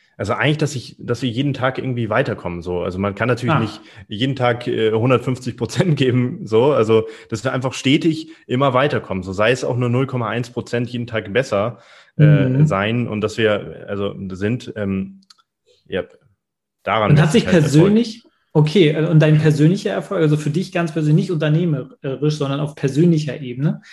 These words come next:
Speaker 2: gibt es da so einen Punkt, wo du sagst, daran messe ich meinen Erfolg?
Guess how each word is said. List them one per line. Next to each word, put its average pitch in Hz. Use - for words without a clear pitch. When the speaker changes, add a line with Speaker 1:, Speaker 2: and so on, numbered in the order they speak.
Speaker 2:
gibt 156
es 151
da 151
so 160
einen 165
Punkt, 156
wo 160
du 156
sagst, 156
daran 147
messe 151
ich 151
meinen 147
Erfolg? 147